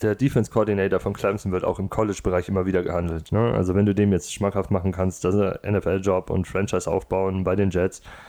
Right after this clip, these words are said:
mit Lawrence zusammen, ist die Connection schon da. Ich meine, das könnte man gut verkaufen. Dabo Sweeney wirst du da nicht wegkriegen, den Headcoach, glaub ich, aber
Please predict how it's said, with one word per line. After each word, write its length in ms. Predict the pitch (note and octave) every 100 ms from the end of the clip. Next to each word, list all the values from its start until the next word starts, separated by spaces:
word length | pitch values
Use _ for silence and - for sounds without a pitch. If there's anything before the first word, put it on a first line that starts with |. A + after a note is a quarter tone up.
| - _
mit 420 | G#2 G#2+ G#2+ - -
Lawrence 460 | G2 G#2 A2 G#2
zusammen, 340 | - G2 F#2+ G2
ist 180 | G2+ -
die 60 |
Connection 400 | - G#2 G#2 -
schon 180 | G2 F2+
da. 180 | F#2+ E2+
Ich 120 | -
meine, 100 | F2+
das 280 | F#2 - -
könnte 260 | - A2 G#2+
man 140 | G2
gut 160 | G2 -
verkaufen. 420 | F2+ D#2+ D#2+ - - - - - - _
Dabo 260 | G2 G2+ G#2+
Sweeney 400 | - G#2+ A2+ G2+
wirst 200 | G2+ -
du 20 |
da 100 | F#2
nicht 160 | G#2+ -
wegkriegen, 360 | A2+ - A#2+
den 100 | A2+
Headcoach, 540 | G#2 G#2 - G#2+ - -
glaub 220 | F#2 G2+
ich, 220 | G2+ F#2+
aber 320 | F2 F2+ F2